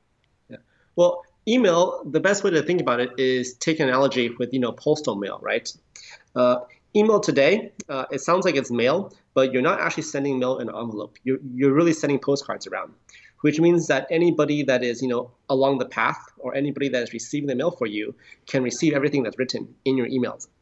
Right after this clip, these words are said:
right? So there's really no sense of security or privacy in email the way that it is designed. Uh, so if you're using, say, Gmail or, uh, Yahoo, uh, you know, those providers can read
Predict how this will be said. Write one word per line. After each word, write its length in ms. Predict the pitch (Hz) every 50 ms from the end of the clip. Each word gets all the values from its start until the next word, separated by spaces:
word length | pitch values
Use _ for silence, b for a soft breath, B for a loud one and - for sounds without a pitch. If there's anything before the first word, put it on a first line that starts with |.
| _ -
right? 200 | 113 110 117 -
So 180 | - - 135 120
there's 200 | 113 123 117 131
really 180 | 160 175 165
no 160 | 147 139 139 139
sense 300 | 139 - 139 135 - 127
of 60 | -
security 400 | - 117 - - - 123 117 120
or 160 | 120 110 123
privacy 580 | 123 - 123 113 110 104 - - 113 107 110 - B B B B B B _
in 140 | 131 127 -
email 240 | 135 131 127 123 117
the 80 | 110
way 120 | 104 113 110
that 140 | 110 101 -
it 60 | 110
is 140 | 110 107 -
designed. 500 | - 90 - 113 107 104 104 - - - _ _ b b b b b b 123
Uh, 200 | 117 117 117 113
so 180 | - - 135
if 100 | 127 131
you're 100 | 156 156
using, 420 | 156 160 156 156 156 147 143 135 131
say, 240 | - - 117 113 110
Gmail 600 | - 143 151 147 135 123 120 120 120 - - -
or, 320 | - 117 110 113 113 -
uh, 220 | 113 110 104 107 110
Yahoo, 540 | 117 117 131 151 175 170 147 143 180 - - - _ B B B B B B B _
uh, 160 | 113 110 107 -
you 100 | 135 131
know, 80 | 120 107
those 200 | 151 185 190 190
providers 520 | - 131 135 151 147 135 113 104 - -
can 300 | - - 127 117 113 110
read 260 | 123 135 127 123 -